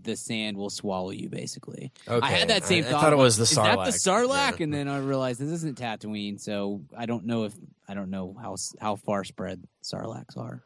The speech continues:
Speaker 1: but
Speaker 2: I thought that was a, uh, a good setup, though. It was made for, made for a
Speaker 1: Yes.
Speaker 2: good effect. Like I said, the meeting between,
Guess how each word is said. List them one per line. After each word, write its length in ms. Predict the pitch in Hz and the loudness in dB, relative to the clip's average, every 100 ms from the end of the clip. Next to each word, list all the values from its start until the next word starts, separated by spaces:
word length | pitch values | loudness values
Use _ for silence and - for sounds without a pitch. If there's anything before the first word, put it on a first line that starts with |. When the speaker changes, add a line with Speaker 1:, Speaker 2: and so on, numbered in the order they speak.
| - | -18
Speaker 1:
but 120 | - - _ - | -18 -20 _ -12
Speaker 2:
I 80 | |
thought 160 | 101 98 | -10 -6
that 160 | 95 90 | -6 -6
was 340 | 85 85 - - | -8 -12 -18 -14
a, 260 | 85 82 82 | -10 -8 -6
uh, 260 | 80 80 78 _ _ | -6 -8 -12 _ _
a 100 | - | -12
good 220 | 95 92 - | -8 -6 -2
setup, 380 | 107 101 - | -2 -2 -4
though. 240 | - 78 76 - | -6 -8 -8 -10
It 220 | 87 85 | -10 -6
was 200 | 90 - | -8 -6
made 200 | 87 92 | -4 -4
for, 400 | - 90 87 90 _ _ _ - | -2 -2 -2 -6 _ _ _ -12
made 220 | 85 113 | -8 -6
for 120 | 95 | -4
a 40 | 87 | -4
Speaker 1:
Yes. 60 | |
Speaker 2:
good 100 | 90 | -6
effect. 500 | 87 95 80 - - _ _ _ - | -6 -6 -6 -8 -20 _ _ _ -2
Like 180 | 160 | 2
I 60 | 156 | 4
said, 340 | 139 143 120 | 4 4 2
the 80 | 113 | 2
meeting 380 | 123 143 156 147 | 2 2 2 -2
between, 520 | 131 131 127 120 113 | -2 -4 -2 -2 -6